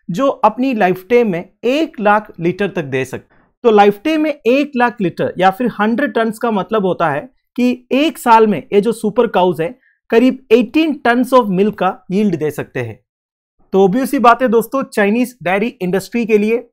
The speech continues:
ये basically एक रिवोल्यूशनरी अचीवमेंट है।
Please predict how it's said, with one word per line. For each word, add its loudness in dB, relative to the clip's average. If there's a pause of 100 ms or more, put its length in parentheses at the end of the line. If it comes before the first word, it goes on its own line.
(140)
ये 2
basically -2
एक 2
रिवोल्यूशनरी -2
अचीवमेंट -4
है। -12